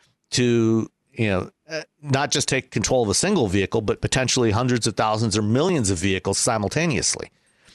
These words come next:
So security is a major concern, and to their credit, the industry is taking it v-,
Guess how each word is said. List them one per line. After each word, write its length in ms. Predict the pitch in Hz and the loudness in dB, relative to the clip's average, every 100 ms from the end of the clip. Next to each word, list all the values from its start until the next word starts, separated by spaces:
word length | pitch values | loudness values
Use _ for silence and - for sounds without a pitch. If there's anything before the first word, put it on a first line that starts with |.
| _ - - | _ -16 -2
So 460 | 135 127 120 - _ _ _ _ _ | 0 2 2 0 _ _ _ _ _
security 600 | - 135 - 202 208 143 | -4 -2 0 2 2 4
is 180 | 131 143 | 4 2
a 80 | 131 | 2
major 320 | 117 113 110 | 2 0 -2
concern, 400 | 110 95 113 107 | -2 0 0 0
and 300 | 117 117 110 - _ _ | 0 0 -2 -4 _ _
to 120 | - | 0
their 120 | 127 127 | 0 2
credit, 340 | 135 139 127 | 0 2 0
the 160 | 117 113 | 0 0
industry 460 | 139 135 127 117 | 0 0 2 2
is 280 | 104 131 127 | 2 2 2
taking 340 | - 120 - | 0 -2 0
it 100 | 107 | -2
v-, 180 | 92 90 | -2 -6